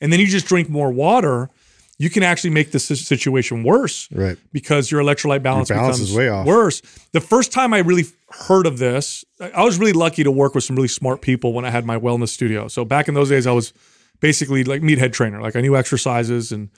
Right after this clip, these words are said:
Speaker 1: macros, and I can help people, you know, get stronger and, and, and get lean. But I didn't understand wellness very well. Well, I had this young lady that worked with me, and she was exceptional in this space of wellness.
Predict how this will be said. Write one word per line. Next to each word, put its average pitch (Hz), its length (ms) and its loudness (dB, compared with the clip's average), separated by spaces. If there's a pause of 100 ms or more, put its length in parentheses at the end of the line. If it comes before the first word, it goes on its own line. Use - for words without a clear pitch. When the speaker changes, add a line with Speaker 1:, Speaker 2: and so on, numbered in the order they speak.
(280)
Speaker 1:
macros, 123 560 0
and 120 80 -4
I 120 40 -4
can 123 100 -6
help 127 120 0
people, 120 420 -2 (380)
you 131 80 -6
know, 123 100 2
get 123 160 -2
stronger 120 500 -2
and, 110 200 -4
and, 107 340 -8
and 113 260 -12
get 139 140 -6
lean. 175 400 0 (340)
But 165 120 2
I - 60 4
didn't 208 100 -4
understand 156 400 0
wellness 143 360 0
very 127 200 2
well. 120 260 -4
Well, 135 140 -6
I 160 80 0
had 190 180 2
this 151 320 -4
young 147 180 0
lady 160 180 2
that 143 120 0
worked 175 220 0
with 151 120 0
me, 127 340 0 (540)
and 139 140 -4
she - 180 -2
was 147 520 0 (120)
exceptional - 1040 -4
in 123 140 -2
this 117 320 -4
space - 480 -2
of 117 260 -8
wellness. 127 460 -6